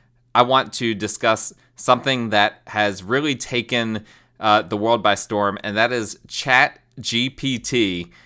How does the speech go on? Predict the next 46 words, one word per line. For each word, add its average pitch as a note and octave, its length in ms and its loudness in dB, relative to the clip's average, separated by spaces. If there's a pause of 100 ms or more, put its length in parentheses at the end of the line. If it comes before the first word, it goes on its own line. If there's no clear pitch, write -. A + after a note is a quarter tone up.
(200)
Um, G2+ 360 4 (520)
it, C3 220 2
it B2+ 140 0
is A#2+ 220 0
one C3 300 0
of F#3 100 -4
the A#2+ 540 2
most B2 340 0
interesting B2+ 540 -4
things G#2 580 -2 (320)
to A#2+ 120 -4
me A2 420 2
that's G2 260 0
come A2+ 180 -4
out G#2+ 200 2
technologically G2 800 -2 (100)
in F#2+ 100 -8
quite G#2+ 300 0
some F#2+ 160 -8
time. F2+ 520 -4 (120)
Maybe E3 480 -4 (300)
since B2 360 -4
perhaps A2+ 440 -2
the G2+ 300 -2
iPhone, D3 560 0
that G#2 140 -2
might A2+ 160 -4
be A2 80 -4
the, G2 300 -2
the G2 120 -6
closest - 440 -4
thing A2+ 420 -4
that, F#2 300 -4
that F2 140 -2
I G2 80 0
can G#2 200 -8
recall, G2 540 0
like, F2+ 300 -4
being G2 380 -4
some G#2+ 180 -10
kind G#2 220 -6
of F2 60 -6
a F2+ 120 -4
major F2+ 460 -6
technological F#2 720 -6
breakthrough. A#2 560 -6